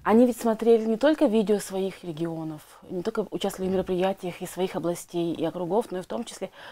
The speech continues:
подключались к мероприятиям других округов, республик, областей, городов.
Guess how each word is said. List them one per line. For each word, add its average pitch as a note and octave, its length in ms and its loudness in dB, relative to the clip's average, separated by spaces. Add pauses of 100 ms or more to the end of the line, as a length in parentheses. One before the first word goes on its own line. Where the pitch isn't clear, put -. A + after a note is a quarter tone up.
(140)
подключались A3+ 500 -2
к - 60 -16
мероприятиям F#3+ 600 -4
других F#3 480 -6 (500)
округов, G#3 540 2
республик, G3+ 600 -4
областей, F3 500 -2
городов. E3+ 600 0